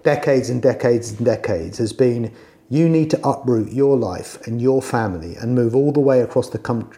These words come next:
country for not even that much money, and certainly no hope of, like, early retirement or cashing out or any of the things that you get if you're, like, an entrepreneur or whatever it might be, you know, just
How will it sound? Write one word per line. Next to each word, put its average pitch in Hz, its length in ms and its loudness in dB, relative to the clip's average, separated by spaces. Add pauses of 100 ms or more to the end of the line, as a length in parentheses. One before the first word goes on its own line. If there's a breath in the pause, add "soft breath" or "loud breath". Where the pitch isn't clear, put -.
country 107 440 -4 (260 loud breath)
for - 120 0
not 139 320 0
even 123 340 2
that 123 320 0
much 117 300 -6
money, 101 300 -4
and 92 100 -8
certainly 139 400 2
no 127 200 4
hope 123 260 2
of, 113 100 -8
like, 107 320 0 (300 loud breath)
early 123 320 0
retirement 113 680 -2
or 107 80 -8
cashing 117 440 -6
out 107 240 0
or 107 120 -2
any 113 140 -2
of 104 60 -4
the 95 100 -2
things 107 300 -4
that 95 60 -8
you 104 100 0
get 101 200 -2
if 104 140 -14
you're, 113 100 2
like, 92 200 -2
an 104 80 -2
entrepreneur 104 580 -2
or 92 60 2
whatever 120 400 2
it 95 160 -6 (280 loud breath)
might 135 260 2
be, 185 80 2
you 139 100 4
know, 113 100 0
just 143 480 -2